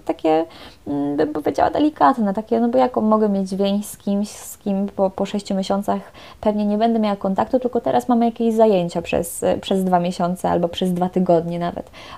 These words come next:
bo, bo te kursy bywają bardzo krótkie na, na, na uniwersytecie w Paryżu przynajmniej. Mm, i, i to jest coś, co,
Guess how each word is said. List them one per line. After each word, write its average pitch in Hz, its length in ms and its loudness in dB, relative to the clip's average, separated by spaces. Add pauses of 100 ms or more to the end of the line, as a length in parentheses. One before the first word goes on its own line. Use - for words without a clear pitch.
bo, 180 180 4
bo 180 120 2
te 180 260 2
kursy 202 360 0
bywają 185 400 4
bardzo 180 240 0
krótkie - 400 -4 (380)
na, 175 360 -2
na, - 160 -6
na 175 120 -2
uniwersytecie 175 540 -4
w - 40 -14
Paryżu 170 320 -2
przynajmniej. 170 520 -6 (440)
Mm, 202 420 0 (220)
i, 269 360 0 (420)
i 233 80 0
to 320 160 4
jest 320 280 0
coś, 277 320 2
co, 247 500 6